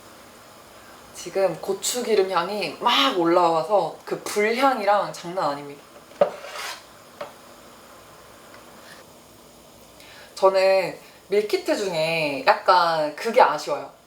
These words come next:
그 튀김류는 밀키트가 별로 없잖아요. 왜냐면 기름이 이만큼 필요하니까. 그래서 "튀김은 어떻게 따로 밀키트를 못 먹을까?" 그게 좀 아쉬웠는데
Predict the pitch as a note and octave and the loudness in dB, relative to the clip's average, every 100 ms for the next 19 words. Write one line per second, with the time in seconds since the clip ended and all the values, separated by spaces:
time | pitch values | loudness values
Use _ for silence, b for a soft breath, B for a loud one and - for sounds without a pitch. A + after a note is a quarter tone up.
0 | _ - E3 D#3 D3+ D3+ D3+ - - F4+ | _ -6 -4 -2 -4 -6 -8 -10 -4 2
1 | G4 G4+ F4+ C4 G3+ D#3 D#3+ B3 - G#3+ | 4 2 0 -2 -2 -6 -8 -10 -2 0
2 | F3 E3 D3 C3 D#3 D3 C#3+ D#3 E3+ E3 | 0 0 -2 -2 -2 -2 -2 -2 -2 0
3 | D3+ D#3 D3+ C#3+ B B - A3 A#3+ A#3 | 2 2 0 -4 B B -4 2 4 4
4 | F#3 D3+ F3+ A3+ A#3 G#3+ G3 D4+ D#4 B3 | 2 -2 2 2 2 -6 -6 2 4 4
5 | F3 - D4 D#3 D3 - B B B G#3 | -2 -6 -2 -2 -2 -6 B B B 0
6 | F#3 D3 - - F4 G4 F#4 A3+ G#3 G3+ | 2 0 -2 -6 0 2 2 2 2 2
7 | D3+ D#3 F#3+ - E3+ E3 D3+ - B B | 0 -2 -6 -2 0 2 -2 -8 B B
8 | B B - D4 A#3 A3 G#3 E3 F#3 C4 | B B 6 6 6 2 0 -4 -10 -6
9 | B3+ F3+ D3+ F#3+ F#3+ - G#3+ F#3+ F#3+ - | -4 -4 -2 0 0 2 0 0 -4 0
10 | - G#3 G3 D#3+ E3 A3 D#3+ - | 0 2 -2 -2 -2 0 0 -2